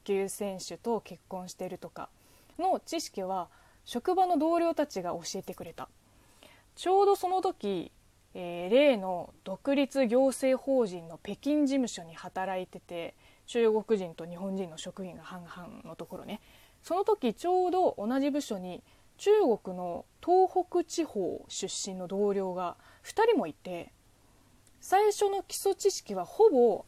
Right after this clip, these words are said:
あの二人に教えてもらった。ちなみに福原愛ちゃんの中国語、うーん、私スポーツニュースあんまり見ないから、そんなに耳にしたことがないけど、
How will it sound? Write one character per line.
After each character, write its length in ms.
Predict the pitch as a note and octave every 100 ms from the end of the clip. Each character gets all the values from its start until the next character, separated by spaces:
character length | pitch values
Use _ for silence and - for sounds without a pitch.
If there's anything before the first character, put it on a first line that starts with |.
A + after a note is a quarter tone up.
| _
あ 140 | G#3+
の 100 | B3
二 220 | C#4 - D#4+
人 160 | C4
に 200 | F3 E3 - -
教 220 | E3+ - G3+
え 20 |
て 100 | F#3+
も 140 | F3+
ら 60 | F3+
っ 40 | -
た。 100 | - - - - - - - - - - - _ _ _
ち 160 | - A#3
な 160 | D4+
み 160 | E4+ E4+
に 140 | E4
福 260 | C#4+ - F#4
原 320 | E4 A#3+ F#3
愛 220 | A#3 A3+
ち 120 | - G3
ゃ 60 |
ん 80 | F3
の 100 | E3+
中 260 | - G3+ G3 F#3
国 120 | F#3+ -
語、 520 | G3 F#3 F#3 F3+ - _ - _ _ _ _ _ G3
う 40 |
ー 40 |
ん、 880 | G#3 G3+ G3 F#3+ F#3 F#3 F#3 F3+ F3+
私 320 | F3+ - -
ス 160 | G3+ -
ポ 180 | D#4 F4
ー 60 |
ツ 120 | F4 F#4
ニ 80 | F#4+
ュ 40 |
ー 40 | E4+
ス 180 | - A3
あ 60 |
ん 80 | C4
ま 80 | D4
り 120 | D4
見 120 | D4+
な 160 | D#4 B3+
い 60 |
か 160 | - F3+
ら、 260 | F3+ E3+ E3+
そ 180 | C#4+
ん 120 | F4 F4+
な 100 | F4
に 140 | E4
耳 260 | D4 E4 D4
に 80 |
し 80 | F#3
た 140 | - F3
こ 120 | F#3
と 140 | G3
が 420 | E3+ E3+ - - - _ _ _ _ _ -
な 220 | F#3+ B3
い 140 | G#3
け 220 | - F3+
ど、 360 | E3+ F#3 E3+